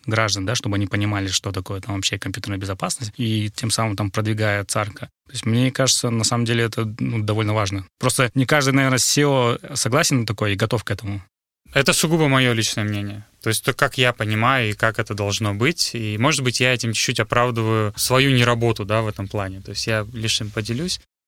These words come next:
Speaker 2: Для начала, ну, мы разделили, есть пиар бизнеса,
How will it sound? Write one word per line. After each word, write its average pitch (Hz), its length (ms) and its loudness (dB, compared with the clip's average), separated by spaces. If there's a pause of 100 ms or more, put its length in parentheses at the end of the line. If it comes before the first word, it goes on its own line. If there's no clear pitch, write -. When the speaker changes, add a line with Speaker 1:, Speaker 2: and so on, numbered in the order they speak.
(120)
Speaker 2:
Для 123 140 0
начала, 127 880 4 (120)
ну, 127 120 2
мы 127 140 4
разделили, 120 500 2
есть 117 360 0
пиар 117 400 2 (160)
бизнеса, 131 580 0